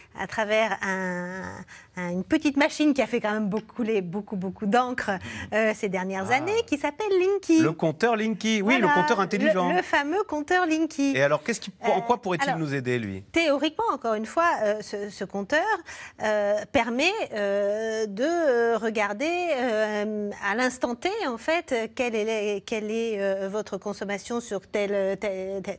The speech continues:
Speaker 1: telle machine, euh, tel, tel four, tel, voilà, quelque chose qui est assez, euh, précis. Et si vous en êtes d'accord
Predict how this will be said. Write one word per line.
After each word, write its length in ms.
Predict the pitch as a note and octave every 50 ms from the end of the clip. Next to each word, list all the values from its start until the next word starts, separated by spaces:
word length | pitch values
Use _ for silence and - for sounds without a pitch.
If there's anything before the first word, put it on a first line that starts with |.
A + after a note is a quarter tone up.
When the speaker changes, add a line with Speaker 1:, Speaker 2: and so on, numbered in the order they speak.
| -
Speaker 1:
telle 160 | - G3+ G3+ G3
machine, 1080 | G3+ G3 F#3+ - - - C#4+ D4 D#4 D#4+ D#4+ E4 E4 E4+ D#4+ C#4+ A#3 A3 A3 A3 G#3+ G#3+ - - - - - - - G3+
euh, 360 | G3+ G3 G3+ G3+ G3 G3 F#3 F#3
tel, 540 | - G#3+ A3 G#3+ G3+ G#3+ G3+ F#3+ G3 G3 G3
tel 180 | - F#3+ G3 F#3+
four, 560 | - - - D4 D4+ D#4+ D#4+ E4 E4 E4+ D#4+
tel, 380 | D#4+ - A3+ A3+ A3+ G#3+ G3+ G3+
voilà, 180 | G#3 A3+ A#3 G3 F#3+ F#3 G#3 - G3+ -
quelque 240 | G#3 G3 - A#3
chose 200 | A3 - D4+ D4
qui 100 | - -
est 40 | G3
assez, 380 | G3 G3 - - A#3+ A3+ A3 G3
euh, 140 | F3+ F3+ F3+
précis. 380 | F3 - - F3+ - - F4+ G#4 A4 - - - - - - -
Et 220 | C#4 C#4 C#4 - -
si 380 | - - - - - E4+ F4
vous 300 | D4+ C4+ C4+ C#4+ B3+ G#3+ A#3
en 160 | A3+ A3+ A3+
êtes 260 | A3+ A3 A3 - - _ _ -
d'accord 600 | F#3+ F3+ A3+ A3 A3+ - G#4+ A#4+ A4 C#4 F3+ F3